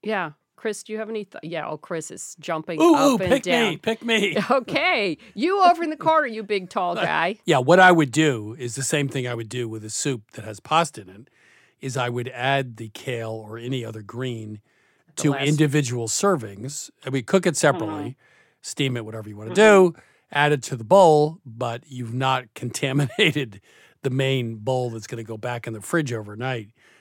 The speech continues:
Speaker 2: because it will just
Speaker 3: Right.
Speaker 2: turn bitter. The same thing with pasta, that the pasta, you know, will absorb all the liquid in the soup overnight.
Speaker 1: Become mush.
Speaker 2: Become mush. So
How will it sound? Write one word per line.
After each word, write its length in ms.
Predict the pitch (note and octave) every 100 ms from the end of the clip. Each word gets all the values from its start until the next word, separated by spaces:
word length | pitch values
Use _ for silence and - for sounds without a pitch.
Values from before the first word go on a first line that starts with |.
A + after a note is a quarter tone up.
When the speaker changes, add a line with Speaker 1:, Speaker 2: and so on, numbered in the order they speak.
| -
Speaker 2:
because 280 | A#2 B2 A#2
it 100 | A2+
will 100 | A2
just 100 | F3
Speaker 3:
Right. 140 | E3+
Speaker 2:
turn 280 | E3 B2+ A2
bitter. 340 | C#3+ B2 A2+ - - -
The 80 | D#3+
same 220 | F3 D#3
thing 140 | C3
with 140 | A#2+ G#2
pasta, 400 | C#3 C3+ - A#2
that 80 |
the 60 | G#2+
pasta, 360 | G#2+ B2 A#2 A2+
you 80 | A2
know, 120 | G#2
will 240 | G#2 G#2 _ _
absorb 460 | A#2+ A2 A#2 A2+ G#2+
all 120 | G#2+
the 80 | G#2
liquid 360 | G#2+ G#2+ -
in 120 | G2 G2+
the 100 | F#2
soup 400 | - A2+ G2+ G#2
overnight. 400 | G2 G#2 G#2+ -
Speaker 1:
Become 260 | F3 D3
mush. 360 | D3+ A#2+ - -
Speaker 2:
Become 340 | A#2 - A2 G#2
mush. 260 | A2 -
So 200 | D#3 C#3